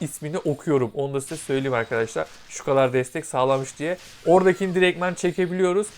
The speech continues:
Ama buradakini çekemiyoruz kıymetli arkadaşlar. Bu böyle birikiyor, birikiyor. Enflasyonda eriyor. Kaybolup gidiyor yani. Ben sadece şekil şukul takılın diye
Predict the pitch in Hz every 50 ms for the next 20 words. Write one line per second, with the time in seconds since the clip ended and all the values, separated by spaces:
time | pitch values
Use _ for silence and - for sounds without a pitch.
0 | - - - - - - 165 156 165 165 160 165 180 175 156 156 151 - 175 190
1 | - - 156 151 - 156 143 135 123 117 113 - - - - 127 117 117 113 -
2 | - 113 113 113 - 110 113 113 - 151 147 151 156 147 147 135 131 127 135 151
3 | 143 135 135 - 131 127 143 135 127 127 - 143 143 143 139 - 139 135 127 131
4 | - 139 123 120 131 165 170 170 160 147 156 165 180 190 190 190 190 190 196 190
5 | 185 185 - - - - - - - - - 208 196 190 170 156 160 180 190 185
6 | - 185 180 160 180 175 160 143 135 131 127 127 143 160 160 160 160 196 170 160
7 | 170 175 - - 185 - 196 175 - - - 190 165 - 185 175 - 185 175 165
8 | 147 143 165 175 175